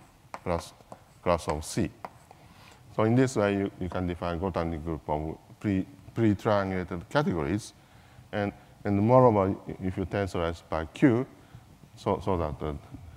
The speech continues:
there is localization, then, uh, you have equality in X and Y. So that's, uh, approximate,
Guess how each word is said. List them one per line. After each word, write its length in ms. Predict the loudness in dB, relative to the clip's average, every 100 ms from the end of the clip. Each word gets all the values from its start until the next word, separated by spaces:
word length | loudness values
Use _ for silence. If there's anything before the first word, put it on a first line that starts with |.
| -16
there 200 | -6 -4
is 200 | -4 -8 -12 -12 -12 -6
localization, 560 | -2 0 2 0 -2 -14 -20 -20 -20 0
then, 260 | 2 2 0 -14 -16 0
uh, 180 | 2 4
you 100 | 2
have 260 | -2 -2 -2
equality 540 | 4 6 6 2 -6 -10 -18 -20 -20 -14
in 120 | -12 -12 -10
X 200 | -10 -8
and 140 | -6
Y. 200 | -2 -2 -4
So 100 | 2
that's, 280 | 6 6 6
uh, 120 | 0 0 -8 -20 -20 -2
approximate, 680 | 2 6 6 4 0 0